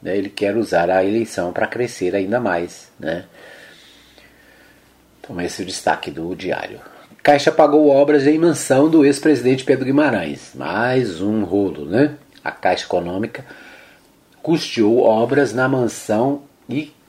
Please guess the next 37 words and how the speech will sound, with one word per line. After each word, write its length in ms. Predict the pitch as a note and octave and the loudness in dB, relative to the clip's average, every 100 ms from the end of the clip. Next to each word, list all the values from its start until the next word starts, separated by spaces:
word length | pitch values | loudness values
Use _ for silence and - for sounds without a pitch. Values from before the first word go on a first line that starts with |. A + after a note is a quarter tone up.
| _ - | _ -6
em 160 | C3+ | -6
que 200 | C3+ B2 | -4 2
agora 440 | A#2+ G2 G2 G2 A2+ | 2 2 0 2 0
o 60 | |
presidente, 800 | A2+ B2+ G#2+ G2+ F#2+ F#2+ F#2 - | 2 0 0 -2 -2 -2 -6 -6
ex-presidente 500 | A#2 B2 A2 F#2 F#2+ | -4 -4 -6 -4 -4
do 60 | F#2+ | -4
Banco 280 | G2 - G#2 _ _ _ _ _ _ _ _ | -4 -6 -18 _ _ _ _ _ _ _ _
Pedro 180 | - F#2+ | -6 -4
Guimarães 460 | G2 A#2+ G#2+ A2+ G#2 | -2 0 0 -2 -2
mora 300 | A#2 B2+ C#3+ | 2 2 2
em 60 | |
Brasília. 680 | C3+ C#3+ C3+ - F2+ E2 D2 - _ - - - - | 2 2 2 -2 -10 -8 -10 -12 _ -20 -20 -20 -8
As 180 | - G#2 | -2 -2
intervenções 640 | G#2+ A2 G2+ G#2 - A2 - | 0 -2 -2 -4 -4 -6 -4
foram 180 | G#2+ | -4
feitas 380 | G2 G#2+ G2 F#2+ | -4 -4 -4 -6
em 140 | F#2+ F#2+ | -6 -4
julho 180 | A2 | -6
de 60 | C3 | -2
dois 180 | A2+ F#2+ | -2 -2
mil 140 | B2 | -2
e 20 | |
vinte 240 | A2+ C3+ C#3+ | -2 -4 -2
por 220 | C3 A2+ | -2 0
quatro 280 | C3+ D3 - | 2 0 -2
funcionários 600 | - C3+ D3+ B2 A#2 A2 | -10 -4 -4 -2 0 0
de 60 | A2+ | 0
uma 100 | A#2+ | -4
empresa 480 | A2 G2 G#2 A2+ | -4 -2 -2 -2
que 140 | A#2+ B2 | -4 -4
mantém 340 | B2+ A#2 B2+ | -4 -6 -6
contratos 560 | B2 C3 A2 G2+ G#2 - | -4 -6 -2 0 0 -2
com 180 | - C3+ | -2 -2
o 60 | |
banco 380 | A#2 G2 G#2 - - _ _ - - - _ | -2 -4 -6 -10 -18 _ _ -20 -20 -20 _
público 560 | C#3+ E3 F3 F3+ E3+ | 0 2 0 -4 -10